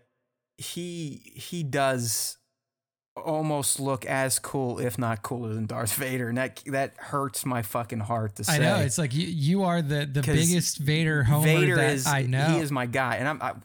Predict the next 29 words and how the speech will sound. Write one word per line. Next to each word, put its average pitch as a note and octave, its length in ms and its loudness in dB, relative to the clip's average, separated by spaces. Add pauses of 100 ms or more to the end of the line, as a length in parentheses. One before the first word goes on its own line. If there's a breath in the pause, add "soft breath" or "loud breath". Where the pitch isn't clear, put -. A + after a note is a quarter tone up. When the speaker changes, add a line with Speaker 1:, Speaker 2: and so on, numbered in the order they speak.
Speaker 1:
for - 160 -12
some F#3+ 200 -6
reason, C#3 280 -2
I B2+ 100 0
can't C3+ 260 -4
get B2 140 -6
the A2+ 80 -4
browser A#2 480 -2
to A#2+ 60 -4
scroll B2 340 -4
down A#2+ 240 -4
enough A#2 260 -2
so G#2+ 360 -4
you A#2+ 180 -6
guys A#2 260 -4
can B2 120 -6
actually A2+ 240 -4
see B2 380 -2
his A2+ 200 -2
fucking A#2+ 360 -4
shot A#2 360 -2
on A2+ 120 0
the A2 60 0
stream. B2 540 -6 (500 loud breath)
I A#2 140 -6
apologize. A#2 1000 -2 (800 loud breath)
Um, A#2+ 640 -2 (640)
but D#3 420 0
it, - 380 -12